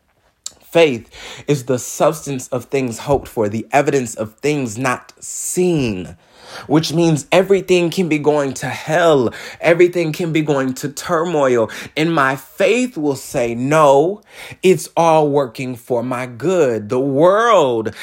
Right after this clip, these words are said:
doesn't have that opportunity. The world is bound to what's actually occurring in their reality, in this physical realm. They're stuck there. But we have this divine kairos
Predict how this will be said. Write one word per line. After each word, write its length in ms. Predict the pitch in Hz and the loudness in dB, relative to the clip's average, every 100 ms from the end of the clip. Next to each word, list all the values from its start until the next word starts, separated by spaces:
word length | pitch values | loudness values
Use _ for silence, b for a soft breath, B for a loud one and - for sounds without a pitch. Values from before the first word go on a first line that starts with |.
| B 131 | B 0
doesn't 400 | 156 156 151 127 | 0 2 -4 -6
have 480 | 131 151 147 185 | -8 -2 -2 -2
that 200 | 143 131 - | -2 -4 -4
opportunity. 840 | 120 - 131 120 165 156 143 139 | -8 -6 -8 -6 -8 -6 -4 -4
The 140 | 131 | -2
world 400 | 135 135 160 156 | 0 2 2 2
is 180 | 131 117 | -2 -8
bound 680 | 107 135 151 156 135 117 113 B B - | -8 -6 -2 -2 -2 -4 -8 B B -4
to 120 | 165 | 0
what's 300 | 147 139 - - | 0 0 -2 -2
actually 540 | 143 - - 147 139 | -2 -4 -6 -2 -2
occurring 800 | 127 - - 151 139 131 120 110 B B - | -4 -10 -2 2 2 0 -2 -6 B B -4
in 240 | 156 151 | -2 2
their 180 | 143 127 | 2 2
reality, 680 | 127 123 131 143 139 123 - | 0 0 2 2 0 -4 -4
in 200 | 156 147 | -2 -2
this 220 | 139 - | -4 -6
physical 540 | - 131 131 - 131 | -6 -4 -6 -2 2
realm. 360 | 131 147 135 120 | 4 4 2 0
They're 120 | 123 | -2
stuck 560 | 123 - - 175 - - | -2 -10 0 2 2 -2
there. 480 | 127 107 92 90 - B B B B | -2 0 -2 -8 -16 B B B B
But 100 | 151 | 2
we 380 | 143 135 180 190 | 2 0 -2 -2
have 880 | 156 156 156 151 127 113 117 - - | -2 0 4 4 4 0 -8 -18 -6
this 220 | 160 156 | -2 -2
divine 960 | 147 143 120 120 160 185 170 151 131 113 | -2 -6 -6 -8 -6 -4 -2 0 -2 -6
kairos 680 | - 175 185 180 151 147 | -6 0 2 4 2 0